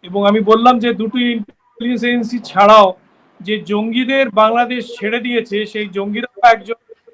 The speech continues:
হতে পারে যে তাদের মধ্যেও কিছু গ্রুপস আছে যারা শেখ হাসিনাকে টার্গেট করছে। এবং সেটা নিয়েও naturally আমাদের এখানে চিন্তে-, চিন্তা ভাবনা আছে। কারণ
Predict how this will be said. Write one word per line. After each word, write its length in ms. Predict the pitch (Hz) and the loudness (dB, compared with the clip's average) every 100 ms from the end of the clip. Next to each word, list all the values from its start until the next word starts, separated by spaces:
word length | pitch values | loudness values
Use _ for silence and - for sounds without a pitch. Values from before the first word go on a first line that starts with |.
| _ _ - | _ _ -6
হতে 180 | 208 233 | -4 2
পারে 240 | 240 240 | 4 4
যে 100 | 233 | -2
তাদের 280 | 226 208 240 | -4 -4 -2
মধ্যেও 340 | 233 247 247 254 | -4 -4 -4 -6
কিছু 280 | 247 - 233 | -6 -10 -10
গ্রুপস 400 | 180 240 - 226 | -4 -6 -2 -2
আছে 260 | 202 196 | 0 0
যারা 240 | 202 202 196 | 0 0 0
শেখ 200 | - 202 | -2 -6
হাসিনাকে 380 | 202 208 214 208 | -6 -4 -6 -4
টার্গেট 320 | 214 196 180 _ | -2 -2 -2 _
করছে। 260 | _ _ _ _ _ _ _ - | _ _ _ _ _ _ _ -12
এবং 100 | 190 | -8
সেটা 260 | 190 220 240 | -2 2 4
নিয়েও 200 | 254 254 | 4 6
naturally 460 | 233 226 233 233 | 6 4 -4 -2
আমাদের 380 | 214 214 220 202 - _ _ - | -2 -2 -4 -6 -14 _ _ -20
এখানে 300 | 240 214 214 | -8 -6 -6
চিন্তে-, 380 | 208 214 208 220 | -6 -6 -4 -6
চিন্তা 400 | 214 208 208 208 | -4 -4 -2 -2
ভাবনা 320 | 170 190 190 | -2 -2 -2
আছে। 240 | 180 - | -4 -6
কারণ 300 | 180 185 190 | -6 -4 -4